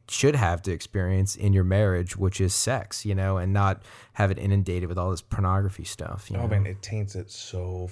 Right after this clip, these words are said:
Speaker 2: freaking much. Like, it pisses me off when I try and go online to go do something. And it's not like I get pop-ups because that's usually from your browsing history and stuff like that. But I'll get a,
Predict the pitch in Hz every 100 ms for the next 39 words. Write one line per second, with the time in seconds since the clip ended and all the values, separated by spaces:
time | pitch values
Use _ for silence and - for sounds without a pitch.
0 | - 92 95 90 82 82 82 - - _
1 | _ - 104 101 - 120 107 113 104 101
2 | 87 90 82 80 92 82 - 92 87 87
3 | 87 85 85 85 80 - 80 104 127 80
4 | 78 78 82 - - - _ 90 95 90
5 | 90 104 101 127 110 95 - 95 90 90
6 | - 87 85 87 78 82 87 87 82 82
7 | - 80 78 80 80 80 80 85 98 98
8 | 82 80 - 92 - - 107 117 117 85